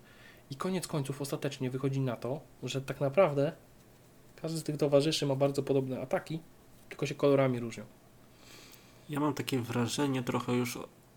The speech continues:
Speaker 2: nie chcę mówić tutaj o jakości God of War, ale bardziej o podejściu twórców do projektowania całej rozgrywki, fabuły i tak dalej. God of War jest robiony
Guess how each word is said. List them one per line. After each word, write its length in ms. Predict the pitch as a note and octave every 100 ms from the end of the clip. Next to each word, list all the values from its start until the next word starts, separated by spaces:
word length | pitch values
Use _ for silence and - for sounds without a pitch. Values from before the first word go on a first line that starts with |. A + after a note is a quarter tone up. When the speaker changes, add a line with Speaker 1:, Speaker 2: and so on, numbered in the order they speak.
| -
Speaker 2:
nie 320 | C3+ C3 C#3
chcę 260 | C3+ -
mówić 300 | C3+ C#3 C3+ B2+
tutaj 340 | B2+ C3+ B2
o 80 | B2+
jakości 640 | B2 B2 E3 D3 - -
God 280 | B2 A#2+ A#2
of 240 | A#2+ A2+ -
War, 360 | A#2+ A#2 B2+
ale 200 | C3 B2+
bardziej 340 | B2 C3 B2 B2+
o 20 |
podejściu 540 | B2 B2 B2+ C3 -
twórców 640 | B2+ - C3+ B2 - A#2 A2
do 220 | A#2+ A#2
projektowania 760 | - B2 A#2+ - B2 B2 B2 A#2
całej 260 | A#2+ A#2
rozgrywki, 640 | A#2 A2 A#2+ C#3 D3 - A#2+
fabuły 560 | - A2 A2 C3 C3
i 60 | B2
tak 220 | B2 A2
dalej. 440 | A2 G#2+ A2 C3+ G3 - - - - - - - - - -
God 360 | A#2+ A#2 - B2+
of 300 | C3 A#2+ A#2
War 240 | A#2 D3
jest 280 | C#3 B2+ -
robiony 560 | B2 B2 C3 B2+ B2